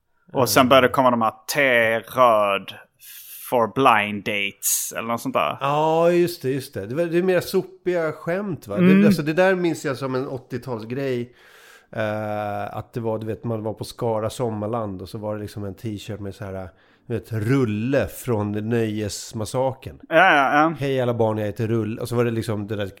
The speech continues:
Speaker 2: trollet Rulle-skämt.
Speaker 1: Mm.
Speaker 2: Eh, ja, men du vet, ja, men du vet, man, sånt där man, skit man köper på kanske,
Speaker 1: Ja.
Speaker 2: kanske någon kul bensinmack eller någon typ av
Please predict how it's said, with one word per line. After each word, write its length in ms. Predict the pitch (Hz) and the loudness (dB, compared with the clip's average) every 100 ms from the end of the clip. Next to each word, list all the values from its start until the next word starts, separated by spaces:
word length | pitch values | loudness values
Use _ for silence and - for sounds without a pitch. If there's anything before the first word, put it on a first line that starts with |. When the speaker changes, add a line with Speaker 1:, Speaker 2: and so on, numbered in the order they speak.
| _ - | _ -4
Speaker 2:
trollet 280 | 117 110 | -2 -2
Rulle-skämt. 1040 | 107 113 104 101 98 - 131 107 87 - - _ _ - | 0 0 0 -4 -6 -6 -6 -6 -12 -18 -20 _ _ 2
Speaker 1:
Mm. 520 | 156 220 147 113 117 _ _ - | 4 4 2 -2 -6 _ _ -4
Speaker 2:
Eh, 80 | 135 120 117 113 110 110 110 113 113 - | 0 0 0 0 -2 -2 -4 -6 -8 -10
ja, 60 | |
men 200 | 147 160 | -6 -6
du 60 | 143 | -4
vet, 280 | 147 - - - | -4 -4 -12 -6
ja, 120 | 170 | -2
men 160 | 170 165 | -2 0
du 60 | |
vet, 180 | 170 - | 0 0
man, 160 | 147 123 131 - | -2 -2 -6 -16
sånt 180 | - 139 | -10 -4
där 100 | 139 | -2
man, 140 | 123 | -2
skit 500 | 120 - 165 156 - | -4 -4 -2 -2 -4
man 120 | 127 117 | -6 -4
köper 360 | 123 104 110 | -4 -4 -6
på 280 | - 113 101 | -8 -6 -6
kanske, 320 | - 147 147 | 0 2 4
Speaker 1:
Ja. 60 | 147 | 2
Speaker 2:
kanske 220 | 156 127 | 0 0
någon 160 | 131 131 | 0 -2
kul 440 | - 147 131 127 123 | -2 -2 0 0 0
bensinmack 840 | 123 117 131 117 120 123 104 - _ _ - | 0 0 -2 -4 -2 -2 -4 -10 _ _ -6
eller 240 | 120 113 | -4 -2
någon 100 | 104 | -4
typ 220 | 104 - | -6 -6
av 80 | 98 | -6